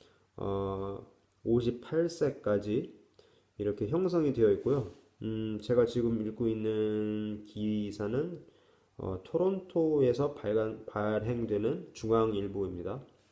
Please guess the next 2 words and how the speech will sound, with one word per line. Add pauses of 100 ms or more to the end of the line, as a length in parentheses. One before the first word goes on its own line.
(1500)
어, (760)
참